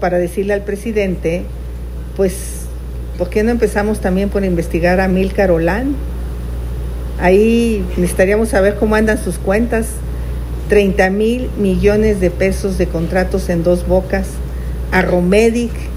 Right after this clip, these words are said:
la que le suministra medicamentos a Tabasco y a Quintana Roo, a Manuel Bartlett. Yo realicé las denuncias, aquí están,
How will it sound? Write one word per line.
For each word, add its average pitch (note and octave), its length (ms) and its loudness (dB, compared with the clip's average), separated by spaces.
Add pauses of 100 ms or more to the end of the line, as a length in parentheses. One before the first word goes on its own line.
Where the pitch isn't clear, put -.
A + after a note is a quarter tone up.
(460)
la C3+ 140 2
que F#3+ 100 4
le F#3 100 6
suministra G3+ 760 2
medicamentos F3+ 880 0
a E3 120 -2
Tabasco F3 640 0 (720)
y F3+ 180 2
a E3+ 80 2
Quintana E3+ 460 2
Roo, F#3+ 380 4 (680)
a A3 100 4
Manuel A3+ 440 4
Bartlett. C4+ 640 -2 (960)
Yo A3 160 4
realicé A#3 460 2
las A#3 200 4
denuncias, A3+ 600 0
aquí A#3 180 -6
están, B3+ 440 -2